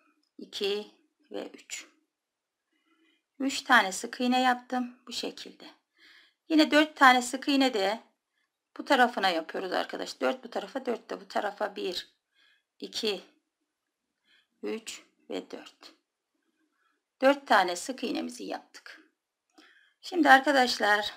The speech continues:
ikinci yuvaya bir sık iğne ile buraya geçtim. Bir, iki, üç ve dört. Evet.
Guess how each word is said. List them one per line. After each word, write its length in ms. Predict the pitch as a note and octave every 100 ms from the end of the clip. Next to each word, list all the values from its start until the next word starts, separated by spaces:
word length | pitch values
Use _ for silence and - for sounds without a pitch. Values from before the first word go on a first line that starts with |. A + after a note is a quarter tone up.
| - -
ikinci 360 | - C#4 C4
yuvaya 680 | D#4 C#4 A#3+ F#3+ E3 F3+ - _ _ _ _ _ _ _ _ _ _ _ _ _
bir 60 | B3
sık 300 | - C4 C#4
iğne 300 | B3+ A#3+ A3+
ile 500 | F#3+ F3 F3 F#3+ G3 _ _ _ _
buraya 220 | - F2+
geçtim. 520 | F2 - - - F2+
Bir, 300 | F2 D#2 - - _ _ _ _ _ _ _ _ _ _ _ _ _ _ _ _ _ _ _ -
iki, 520 | - - - E3+ - _ _ _ _ _ _ _ _ _ _ _ _ _ _ -
üç 480 | G3 G#3 - - - _ _ _ _ -
ve 200 | - -
dört. 440 | - - - - - _ _ _ _ _ _ _ _ _ _ _ _ _ _ _ _
Evet. 260 | - - -